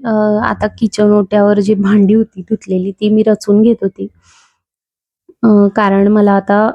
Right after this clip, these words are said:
जे डाळ तांदूळ मी भिजत घातलेले होते ते मिक्सरमधून काढून घ्यायचे होते. संध्याकाळ झालेली होती आणि ते छान भिजले पण होते. अ, चेक केले मी तर ते व्यवस्थित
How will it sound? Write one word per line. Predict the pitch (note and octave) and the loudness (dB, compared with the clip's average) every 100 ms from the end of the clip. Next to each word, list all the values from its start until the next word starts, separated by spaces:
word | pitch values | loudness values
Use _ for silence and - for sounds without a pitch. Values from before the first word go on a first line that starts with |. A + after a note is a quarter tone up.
| A3 G3+ | -2 0
जे | G#3+ | 0
डाळ | G3+ G3 G3+ - | 0 0 -2 0
तांदूळ | G#3+ G3+ G#3 | 0 2 2
मी | G#3 G3+ | 2 2
भिजत | A#3 G3+ G3+ A#3+ | 0 0 0 0
घातलेले | B3 A#3+ G3 G#3 | -2 -2 -2 0
होते | G#3+ G3+ | -2 -2
ते | G3+ A3 | -4 -2
मिक्सरमधून | A3 - G#3+ A3 A3+ G#3 G#3+ A3+ - - - - | -4 -4 -2 0 0 0 0 -4 -8 -12 -10 -4
काढून | A#3 G#3 A3+ | 0 2 2
घ्यायचे | C4 A#3+ - | 2 0 -2
होते. | G#3 G#3+ | -4 -4
संध्याकाळ | A3 A#3 A3 G3+ G#3 A3+ | -4 -2 -2 -2 -2 -2
झालेली | B3 A3 G3+ G#3 | 0 0 0 0
होती | G3+ G#3+ | -2 -2
आणि | G3+ G#3 | 0 0
ते | G#3+ A3 - | 0 -2 -2
छान | A3+ A3+ | -2 0
भिजले | A#3 G3+ G#3 G#3+ | 0 0 0 0
पण | A#3+ A#3 | -2 -2
होते. | A3+ - A3 - - - - | -2 -4 -8 -10 -20 -20 -6
अ, | G#3 G3 G3 G3 F3+ | -2 2 2 0 0
चेक | A3+ - | -4 -2
केले | A#3 G#3+ G3+ | 0 2 2
मी | G3+ G3 | 0 0
तर | G#3 | -4
ते | - G#3+ A3 | 0 0 0
व्यवस्थित | A3+ G#3 G3+ G#3+ | 0 0 0 -2